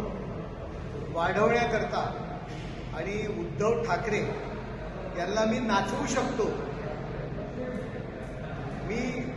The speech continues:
बोलेल तेव्हा ते दिल्लीत तीन दिवसही राहू शकतात. मुलाचा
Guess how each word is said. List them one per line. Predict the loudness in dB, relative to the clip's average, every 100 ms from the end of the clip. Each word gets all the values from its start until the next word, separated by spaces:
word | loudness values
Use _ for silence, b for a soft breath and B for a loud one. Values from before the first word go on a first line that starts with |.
| -6 -4 4
बोलेल | 6 10 10 8 8
तेव्हा | 10 10 8 6 2 0 -2 -4 -4 -4 -6 -6 -6 -6 -8 -8 -8 -8 -8 -8 -8 -8 -2
ते | 0
दिल्लीत | 2 2 2 0 -2
तीन | 0 2 4
दिवसही | 8 8 8 6 8
राहू | 10 10
शकतात. | 6 4 4 2 0 -4 -4 -2
मुलाचा | 0 2 2 2 0 -2